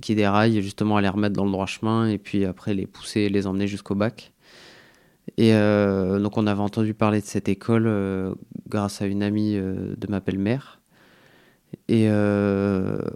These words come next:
et on a, on a, bon, on s'y inscrit et puis, euh,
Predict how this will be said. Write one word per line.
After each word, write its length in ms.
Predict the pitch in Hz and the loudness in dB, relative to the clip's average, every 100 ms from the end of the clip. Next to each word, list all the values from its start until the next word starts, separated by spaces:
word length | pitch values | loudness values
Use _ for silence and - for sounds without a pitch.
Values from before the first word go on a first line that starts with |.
| - _ _ _ | -12 _ _ _
et 120 | 117 | 0
on 200 | 110 107 | 2 2
a, 540 | 104 101 95 92 95 95 - | 2 2 0 0 -2 -4 -6
on 120 | 98 | -6
a, 440 | 95 92 95 98 - | -4 -6 -6 -8 -6
bon, 120 | 98 | -6
on 40 | |
s'y 140 | 95 95 | -4 -4
inscrit 600 | 90 - - 117 123 110 | -6 -8 -2 2 4 2
et 80 | |
puis, 220 | 98 - | 0 -2
euh, 140 | 98 | 0